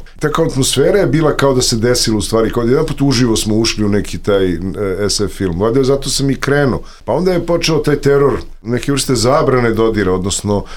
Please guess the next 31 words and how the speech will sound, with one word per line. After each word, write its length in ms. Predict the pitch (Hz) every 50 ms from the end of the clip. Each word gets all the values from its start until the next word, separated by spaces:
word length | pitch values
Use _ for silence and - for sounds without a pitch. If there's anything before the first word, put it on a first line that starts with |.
| - -
e, 60 | - 113
vežbanje, 720 | 107 104 98 92 95 131 170 175 147 117 120 113 98 95
treniranje 720 | 92 - - 113 113 117 127 135 151 170 175 156 147 135 131
ljudi 400 | 120 117 127 131 143 135 135 127
da 140 | 110 117 117
odustanu 540 | 113 98 113 127 - - - 143 120 107
od 80 | 95 90
dodira. 520 | 78 87 85 85 90 85 71 73 69 - - - - - - -
E, 100 | 85 78
naravno, 360 | 78 78 76 90 120 113 113
ti 140 | 113 120 123
im 80 | 107
pružiš 320 | - 113 123 123 117 - 117
razno 220 | 113 104 113 117
razna 240 | 113 117 107 101 107
pomagala, 760 | - - 107 107 107 107 104 95 104 107 107 104 101 101 98
online 600 | 98 98 101 104 101 101 101 101 101 101 98 98
ovo, 340 | 101 98 101 101 101 98 98
online 440 | 98 98 98 98 98 98 95 95 95
ono, 640 | 95 98 98 101 101 101 95 95 95 92 92 90 85 -
kupovine, 760 | - 98 - - 101 98 98 104 110 110 110 113 107 95 -
predavanja, 840 | 104 104 95 95 101 98 104 101 101 107 104 101 104 101 98 98 95
k-, 280 | - - 104 101 95 92
konferencije, 1000 | - 107 95 - 110 107 104 104 104 101 95 - - - 113 110 104 104 101 98
radiš 340 | 101 104 104 104 95 - 104
od 100 | 90 -
kuće, 560 | - - 107 107 101 - - - 107 98 101
jao 280 | 117 147 156 151 143 117
što 160 | 113 - -
je 120 | 113 - -
to, 140 | 123 113